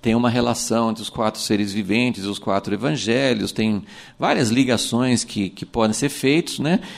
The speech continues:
Mas principalmente a ideia, assim, de que ele tá vendo toda essa, essa visão fantástica,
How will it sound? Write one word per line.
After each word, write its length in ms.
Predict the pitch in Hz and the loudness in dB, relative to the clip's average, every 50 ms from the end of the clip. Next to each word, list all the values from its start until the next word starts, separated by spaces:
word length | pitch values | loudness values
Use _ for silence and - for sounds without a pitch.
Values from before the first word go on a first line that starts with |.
| - - - - | -18 -18 -8 -2
Mas 240 | 233 240 311 - | 0 2 2 2
principalmente 760 | - - 202 214 - - - 208 185 156 156 165 185 180 - 254 | 2 4 2 2 2 2 2 2 2 4 4 2 2 2 2 2
a 80 | 320 | 2
ideia, 340 | 320 220 - 143 160 196 202 | 2 2 2 2 2 4 4
assim, 340 | 175 - - 143 139 151 160 | 2 2 2 2 2 2 2
de 120 | 135 127 | 2 0
que 180 | - - - 139 | -4 0 2 2
ele 180 | 131 131 135 | 4 4 2
tá 160 | 135 135 165 165 | 0 0 0 0
vendo 540 | 123 98 104 131 165 185 175 131 117 95 - - - - - - - - - - - - - | 0 0 0 0 2 2 4 4 2 0 0 -6 -16 -18 -20 -20 -20 -20 -20 -20 -20 -14 -2
toda 240 | - 156 190 190 190 | 2 2 4 4 4
essa, 240 | 156 - - 113 82 | 2 2 2 0 0
essa 240 | 80 107 - 131 117 | 0 0 0 -2 -2
visão 640 | 107 139 139 113 92 85 87 113 139 156 160 139 | 0 0 -2 -2 -2 -2 0 2 2 2 2 0
fantástica, 1200 | - - - 156 147 127 - - 143 156 185 202 190 - - - - - - - 101 101 127 147 | -2 -2 -2 -2 -2 -2 -2 0 0 2 2 2 2 0 0 -2 -4 -6 -2 0 2 2 2 0